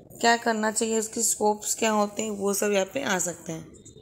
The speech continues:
Second important topic है types। Type दो तरीके के इसके हैं, या वो merge हो सकता है या फिर वो purchase हो सकते हैं। Merge कैसे हो सकते हैं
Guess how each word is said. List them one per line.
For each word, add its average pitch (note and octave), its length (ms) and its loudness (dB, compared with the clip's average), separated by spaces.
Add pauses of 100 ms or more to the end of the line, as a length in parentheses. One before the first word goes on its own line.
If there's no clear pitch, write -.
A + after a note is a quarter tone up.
(840)
Second C4 320 2
important C4 440 0
topic B3+ 380 0
है D#4+ 180 -4 (480)
types। - 420 0 (480)
Type B3+ 180 4
दो A#3 220 0
तरीके B3 420 0
के C4+ 120 -2
इसके C4 240 0
हैं, D4 400 -2 (380)
या A#3 120 4
वो B3 180 2
merge A#3 420 4
हो B3+ 80 2
सकता B3+ 340 0
है B3+ 220 2
या A#3+ 220 2
फिर C4 260 -2
वो D#4+ 380 -4 (320)
purchase F#3+ 500 2
हो F3+ 120 -4
सकते F3 340 -8
हैं। E3 260 -12 (500)
Merge B3+ 360 2
कैसे C#4+ 260 4
हो C4+ 200 2
सकते C4 320 -2
हैं C4 300 -6